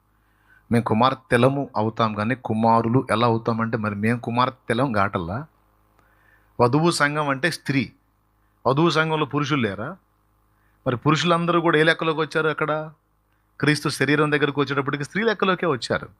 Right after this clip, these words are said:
కాబట్టి ఇక్కడ పురుషులు వధువు సంఘం దగ్గరకు వచ్చేటప్పటికి స్త్రీలుగా అభివర్ణించబడ్డట్టే, క్రీస్తునందు ఐక్యత విషయానికి వచ్చేటప్పటికి స్త్రీలు కూడా పురుషులుగా,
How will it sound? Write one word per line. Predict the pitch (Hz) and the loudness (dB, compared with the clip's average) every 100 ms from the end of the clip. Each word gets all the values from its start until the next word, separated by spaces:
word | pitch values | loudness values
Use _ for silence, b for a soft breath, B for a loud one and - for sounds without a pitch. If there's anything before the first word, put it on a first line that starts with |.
| _ b b b b | _ b b b b
కాబట్టి | 135 151 151 | 0 2 0
ఇక్కడ | 143 | 0
పురుషులు | 120 139 165 185 151 139 | 0 0 0 2 2 2
వధువు | 127 127 156 | 2 2 4
సంఘం | 165 147 156 156 | 2 0 0 0
దగ్గరకు | 143 143 135 | 0 0 -2
వచ్చేటప్పటికి | 131 147 139 135 127 127 | -4 -2 -2 -2 -4 -8
స్త్రీలుగా | - 131 156 160 143 123 - _ _ _ _ _ _ _ _ _ _ _ _ _ _ | -6 0 2 2 2 2 0 _ _ _ _ _ _ _ _ _ _ _ _ _ _
అభివర్ణించబడ్డట్టే, | 110 127 156 147 135 131 123 120 110 101 92 113 - _ _ _ _ | 0 4 2 2 -4 -4 -2 -2 -2 -6 -8 -10 -14 _ _ _ _
క్రీస్తునందు | 117 143 147 156 147 131 | 0 0 0 -2 0 2
ఐక్యత | 131 147 170 | 0 0 -2
విషయానికి | 160 143 147 143 135 | 0 -2 -2 -2 -2
వచ్చేటప్పటికి | 127 131 120 123 120 | -2 -2 -2 -2 -2
స్త్రీలు | 113 - 120 127 | -2 0 2 2
కూడా | 120 113 | 0 0
పురుషులుగా, | 110 - 120 123 113 120 165 | 0 2 2 4 2 0 -4